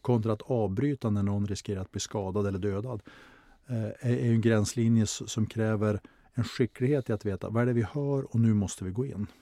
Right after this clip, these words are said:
av, av olika delar. Så att det finns, eh, olika typer av utmaningar från en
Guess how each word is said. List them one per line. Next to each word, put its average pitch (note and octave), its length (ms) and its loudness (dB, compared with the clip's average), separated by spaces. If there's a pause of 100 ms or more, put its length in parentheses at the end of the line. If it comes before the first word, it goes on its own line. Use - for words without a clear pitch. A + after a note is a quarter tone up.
(960)
av, G#2+ 220 -2
av A2 180 2
olika G#2 320 2
delar. F2+ 240 -6
Så - 120 -8
att A2 80 -8
det B2 60 -2
finns, - 540 0
eh, A2+ 460 -2
olika C#3 380 2
typer A2+ 220 -2
av G#2+ 100 2
utmaningar G#2 640 0
från G2+ 240 -2
en G2+ 160 0